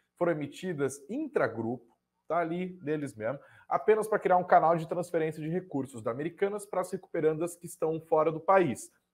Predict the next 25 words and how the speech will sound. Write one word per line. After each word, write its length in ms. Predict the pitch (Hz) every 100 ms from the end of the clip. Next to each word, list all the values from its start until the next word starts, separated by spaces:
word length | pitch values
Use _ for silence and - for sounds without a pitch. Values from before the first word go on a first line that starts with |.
| -
visando 420 | 127 170 147 151
o 40 |
pagamento 500 | 151 151 139 131 131
dos 220 | 139 151 127
bons, 580 | 127 117 - - - _ _ _ _ _ _ _
dos 160 | 120 117
juros 200 | 131 117
desses 220 | 123 -
títulos. 460 | - 104 - - - - - -
Ao 140 | - 156
considerar 440 | 185 - 175 156
o 60 | 156
endividamento 540 | 139 131 147 139 135
consolidado 760 | - 143 - 151 123 123 117 113
das 300 | 147 175 175
recuperandas, 840 | 127 131 - 151 190 202 131 123 143
esse 180 | 139
valor 320 | 160 147 151 147
deve 160 | 151
ser 140 | 165 160
expurgado 640 | 160 185 160 139 135 143
sob 240 | 151 143
pena 300 | 143 131 135
de 140 | 127 120
duplicidade. 800 | 208 - 165 - 107 80 -